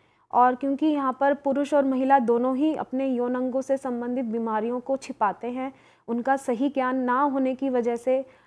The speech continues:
अज्ञानता के कारण और परंपरागत जो धारणाएं हैं, भ्रांतियां हैं,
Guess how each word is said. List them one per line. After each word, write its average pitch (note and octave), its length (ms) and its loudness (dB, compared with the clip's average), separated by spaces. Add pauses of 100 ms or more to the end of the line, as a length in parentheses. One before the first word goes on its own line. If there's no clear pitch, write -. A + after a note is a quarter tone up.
(140)
अज्ञानता A#3 560 4
के C#4 180 -2
कारण B3 380 2
और A#3 320 -2
परंपरागत B3+ 800 0
जो B3+ 220 -2
धारणाएं A#3 560 -2
हैं, B3 280 -4
भ्रांतियां G#3+ 560 -4
हैं, A#3 260 -8